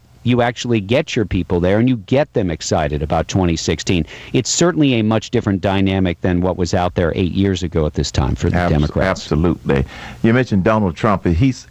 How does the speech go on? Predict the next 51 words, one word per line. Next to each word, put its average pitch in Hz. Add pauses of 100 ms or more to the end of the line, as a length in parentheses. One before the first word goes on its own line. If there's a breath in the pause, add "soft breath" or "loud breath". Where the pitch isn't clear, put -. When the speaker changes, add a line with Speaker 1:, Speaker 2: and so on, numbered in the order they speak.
Speaker 2:
is 202
he 127
supposed 110
to 107
be 107
in 95
New 92
Hampshire 104
this 98
weekend 104
Speaker 1:
You 269
know, 294
Speaker 2:
for -
Speaker 1:
I -
Speaker 2:
that 185
Speaker 1:
don't 170
Speaker 2:
big 202
Speaker 1:
know. 240
Speaker 2:
powwow 95
along 90
with 90
some 92
of 85
the 78
others? 92
Speaker 1:
I, 190
I 175
don't 202
know 165
if -
he's 117
there. 107
Most, 139
uh, 117
most 143
everybody 123
else 120
who's 107
anybody 110
on 104
the 98
Republican 98
side 98
is. 107
I 104
saw 107
a 92
picture 104
last 101
night 98
that, 92